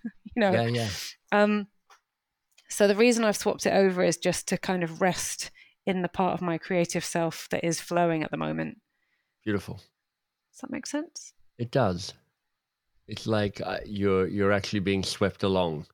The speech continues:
Speaker 2: by what being a writer does, so why not kind of give it due prominence, because that's where the, the energy comes from at the moment.
Speaker 1: Yeah.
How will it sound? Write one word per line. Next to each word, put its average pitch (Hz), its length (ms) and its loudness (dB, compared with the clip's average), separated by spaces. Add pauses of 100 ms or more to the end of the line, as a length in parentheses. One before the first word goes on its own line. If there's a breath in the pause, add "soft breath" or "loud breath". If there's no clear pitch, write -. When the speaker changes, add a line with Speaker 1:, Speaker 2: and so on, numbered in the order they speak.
(140)
Speaker 2:
by 90 180 0
what 90 260 -2 (340)
being 101 140 0
a 92 60 0
writer 92 280 0
does, 101 320 0
so 101 160 0
why 90 200 2
not 90 380 -2 (200)
kind 92 180 -4
of 90 240 -6 (320)
give 104 160 0
it 95 140 -2 (140)
due 101 220 -2
prominence, 87 640 -4
because 92 340 -6
that's - 240 -6
where 92 140 0
the, 87 240 -4 (160)
the 95 60 -10
energy 92 320 -2
comes 92 260 -4
from 85 180 -4
at 80 100 -8
the - 80 -8
moment. 80 360 -10 (320)
Speaker 1:
Yeah. 185 280 -6